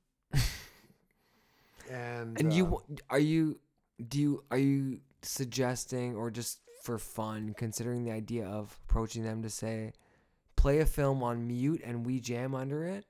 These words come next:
Speaker 2: Yeah.
Speaker 1: That'd be so sick.
Speaker 2: Yeah, yeah.
Speaker 1: That would be, I would fucking love that. Swear to God, I'll
Speaker 2: Mm.
Speaker 1: do it every week.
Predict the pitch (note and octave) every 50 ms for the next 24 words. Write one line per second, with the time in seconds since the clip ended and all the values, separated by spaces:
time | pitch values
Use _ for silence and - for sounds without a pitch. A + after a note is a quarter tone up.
0 | - D3 D3 - - _ - _ _ _ _ - - B2+ B2 B2 G#2+ A#2+ A#2 A2+
1 | - - - - - E3+ F3 F3 F#3 G3 G#3 A3+ B3 C4 C4+ C4+ C4+ C#4 C4 A#3+
2 | - - - - - - - B4 A#4 A4+ A#4 A#4 G#4+ G4 E4+ C#4 G#3 C#3+ F#3 G#3+
3 | F3+ C#3 C3+ D3+ F3 F#3 F3 D3 A2+ - A3 A#3+ C4 C#4+ C#4 C#4+ D#4+ D#4 A#3+ F#3
4 | G#3 A#3+ A#3+ A3+ - - F#3 G3+ G#3 G#3+ A3 F#3 - - - G3+ G3+ G3+ G3+ G3+
5 | G3 F#3 F3 F3 E3+ E3+ D#3 F3 E3+ E3 - - - D#3+ D3+ D#3+ D#3+ D#3 D#3 D3+
6 | C3+ D3 D3 C#3+ C#3 C3+ C#3 D3 - - C#3+ C3+ D3 D3 C#3 C3 C3+ C3 B2+ A#2
7 | - - - -